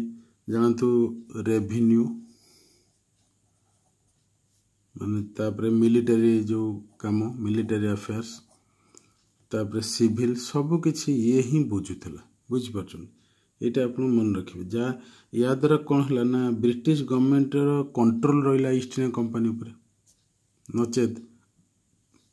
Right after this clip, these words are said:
ମନମୁଖୀ ଶାସନ ହଉଥାନ୍ତା। ତେଣୁ ଇଏ ସବୁ ପଏଣ୍ଟ ଆପଣ ମନେ ରଖିବେ।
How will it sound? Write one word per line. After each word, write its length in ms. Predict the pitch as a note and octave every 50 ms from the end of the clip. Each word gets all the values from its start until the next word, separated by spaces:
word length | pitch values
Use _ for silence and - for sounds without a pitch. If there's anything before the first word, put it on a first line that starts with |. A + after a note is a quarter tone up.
| _ _ -
ମନମୁଖୀ 560 | B2 B2+ B2+ C3 C#3+ D3 C#3+ C3+ C#3+ - C#3+
ଶାସନ 360 | A#2 B2+ C3+ A2+ - C#3 C3+ C3+
ହଉଥାନ୍ତା। 420 | C3+ A#2+ A#2 B2+ B2 A#2 A#2 - - - _ _ _ _ _ _ _ _ _ _ -
ତେଣୁ 160 | - - E2+
ଇଏ 180 | D#2 D#3 F3+ F#3
ସବୁ 260 | F3 - F#3+ F#3 F#3 F#3 -
ପଏଣ୍ଟ 300 | C3+ A#2+ B2+ C#3 C#3+ C3+
ଆପଣ 260 | B2 A#2+ A#2+ - C3+ E3+ F#3+ F3+ - - _ _ _ _ _ _ _ _ _ _ _ _ _ _ _ _ _ _ _ _ _ _ _ _ _ - B2+
ମନେ 300 | A#2+ B2 A#2 A2 G2+ F2+
ରଖିବେ। 380 | F2 F2 - - E2+ E2 F2+